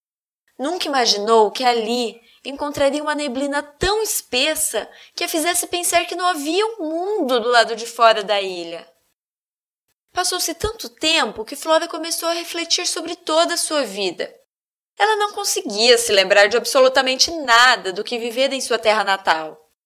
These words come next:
Apesar de, em alguns momentos, sentir-se uma estranha em Astéria, aquele era seu lar. Ela gostava muito de sua família, era estranho deixar tudo para trás. Estranha também era sua escolta.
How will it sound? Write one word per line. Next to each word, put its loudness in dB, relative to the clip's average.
Apesar 2
de, -4
em -4
alguns -4
momentos, -4
sentir-se -6
uma -4
estranha -6
em -8
Astéria, -2
aquele -4
era 2
seu -6
lar. 4
Ela 4
gostava 2
muito -6
de -8
sua -4
família, -4
era -6
estranho -4
deixar 0
tudo -8
para 2
trás. -2
Estranha 4
também 4
era 0
sua -2
escolta. -2